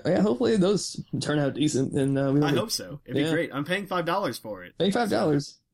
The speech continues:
Speaker 1: I want it to function.
Speaker 2: It'd be nice if it functioned.
Speaker 1: Yeah. All right.
Speaker 2: Yeah, I think that's all I have to say, though.
Speaker 1: Yeah, me too. I've, I've done, I'm done complaining about it.
Speaker 2: All
Speaker 1: <laughs>
Speaker 2: right.
Speaker 1: Yeah.
Speaker 2: So, we'll catch you on the flip-flop.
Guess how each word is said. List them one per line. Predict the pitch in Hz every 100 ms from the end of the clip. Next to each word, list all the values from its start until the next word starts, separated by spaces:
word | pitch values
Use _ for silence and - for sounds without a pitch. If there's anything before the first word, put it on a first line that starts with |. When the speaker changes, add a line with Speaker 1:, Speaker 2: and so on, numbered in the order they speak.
| -
Speaker 1:
I |
want | 156 196
it |
to | 160
function. | 185 170 143 143 - - - - - - - -
Speaker 2:
It'd | - 120
be | 139
nice | 135 170
if | 92
it | 90
functioned. | 98 - 90
Speaker 1:
Yeah. | 123 139 - _ _ -
All | -
right. | - - _ - - _ _ - - -
Speaker 2:
Yeah, | 131 156 147
I | 135
think | 165 240
that's | 226
all | 233
I | 240
have | 202
to | 127
say, | - 98
though. | 90 90 87 -
Speaker 1:
Yeah, | 180 - -
me | 165 214
too. | 226 208 196
I've, | 160 175 165
I've | 160 156
done, | 160 156 156
I'm | 151
done | 156 156
complaining | 147 147 143 147 143 -
about | 139 139
it. | 139
Speaker 2:
All | 131 151
Speaker 1:
<laughs> |
Speaker 2:
right. | 170 - - _ _ _ -
Speaker 1:
Yeah. | - -
Speaker 2:
So, | - 135 170 214 - _ -
we'll | 131
catch | - 160 -
you |
on | 170
the | 180
flip-flop. | - 220 - 123 98